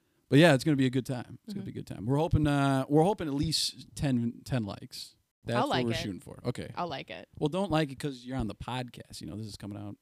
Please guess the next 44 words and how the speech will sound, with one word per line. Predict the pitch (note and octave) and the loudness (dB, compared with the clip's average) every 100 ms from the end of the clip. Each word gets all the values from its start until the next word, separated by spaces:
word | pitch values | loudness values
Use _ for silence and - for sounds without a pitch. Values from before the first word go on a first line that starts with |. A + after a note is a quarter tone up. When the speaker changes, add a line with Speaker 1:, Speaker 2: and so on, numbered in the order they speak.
| - | -16
Speaker 2:
No, | A#3+ | -14
Coop, | B3+ C4 | -14 -8
I | C4 | -8
like | C4+ C4 | -8 -12
your | D4 | -10
Speaker 1:
two | F#3+ | -8
weeks. | F3 F3 | -8 -10
Speaker 2:
content. | E3 | -12
You're | E3+ | -12
funny. | F#3+ D#3+ D#3+ D#3+ D#3 | -12 -12 -12 -12 -4
I | A#2 | -2
Speaker 1:
I, | |
Speaker 2:
mean, | F3+ | -2
you | G3 | -4
Speaker 1:
I | A3 | -4
Speaker 2:
know | G#2+ | -4
you're | - F2 | -6 -6
Speaker 1:
try. | |
Speaker 2:
funny, | - - D3+ D3+ | -8 -12 -18 -18
but | D3 C#3+ _ - | -16 -16 _ -14
Speaker 1:
I | D#3+ | -14
try. | - - _ _ _ - | -16 -20 _ _ _ -20
Speaker 2:
Yeah. | F2 F3+ - _ | -18 -18 -20 _
Speaker 1:
I | - | -12
try. | - - - _ _ _ _ _ _ - - | -12 -14 -20 _ _ _ _ _ _ -16 -8
Um, | A2+ A2+ A2+ G#2+ A2 - | -4 -2 0 0 -4 -6
but | B2 C3+ | 0 4
yeah, | D3+ B2+ | 6 4
yeah. | G#2+ A2+ G2+ - _ _ _ _ _ _ - - _ - - - _ _ | 0 -2 -4 -8 _ _ _ _ _ _ -20 -20 _ -8 -8 -8 _ _
So | - A2+ | -6 -2
what | A2+ | 0
else? | A2+ F#2+ - | 0 -2 -6
What | G#2 | -8
else? | G#2 - | -8 0
You | C3+ | 2
wanted | F3+ D#3+ | 4 4
to | C3+ | 4
come | C#3 A#2 | 2 2
on. | G2 G#2 - _ _ - | 0 -4 -8 _ _ -8
Speaker 2:
I | G#3 | -4
did | G#3 | -2
wanna | F#3+ E3 | -4 -8
come | E3 D#3 | -10 -14
on. | D#3+ F3+ | -16 -18